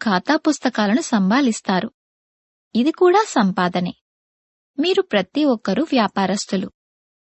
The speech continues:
మీరు బాబాతో వ్యాపారం చేస్తారు. మిమ్మల్ని మీరు చెక్ చేసుకోవాలి. నాలో ఎన్ని దైవీ గుణాలున్నాయి?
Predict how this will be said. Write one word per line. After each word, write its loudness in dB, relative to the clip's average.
మీరు 6
బాబాతో 0
వ్యాపారం 0
చేస్తారు. -2
మిమ్మల్ని 4
మీరు 2
చెక్ -2
చేసుకోవాలి. 0
నాలో 4
ఎన్ని 4
దైవీ 4
గుణాలున్నాయి? 4